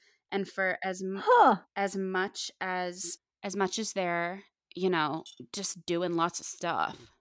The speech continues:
Speaker 1: he's always doing something else.
Speaker 2: I never thought about that, but that's actually really smart. Is that just, like, a general rule of thumb with kids on set?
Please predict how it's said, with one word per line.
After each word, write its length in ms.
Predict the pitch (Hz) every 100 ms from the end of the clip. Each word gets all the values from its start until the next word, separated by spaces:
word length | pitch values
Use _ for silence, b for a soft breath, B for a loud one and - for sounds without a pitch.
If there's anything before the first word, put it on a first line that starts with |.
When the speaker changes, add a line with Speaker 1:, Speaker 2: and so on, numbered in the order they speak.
| _ _ -
Speaker 1:
he's 240 | - 196
always 680 | - 180 180 175 170 - - - _
doing 300 | 190 190 175
something 340 | 170 185 170 170
else. 400 | - - - - _ _
Speaker 2:
I 60 | 262
never 240 | 330 339
thought 240 | 294 262 311
about 220 | 233 196
that, 160 | 180
but 100 | -
that's 180 | 208 220
actually 300 | 285 - 277
really 380 | 196 214 226 208
smart. 420 | - 208 233 214
Is 140 | 185 185
that 240 | 214 240
just, 180 | 285 262
like, 160 | 254 240
a 80 |
general 540 | 190 185 185 202 185 165
rule 220 | 170 185
of 100 | 170
thumb 220 | 180 180
with 120 | 185 -
kids 200 | 175 165
on 200 | 139 147
set? 240 | - -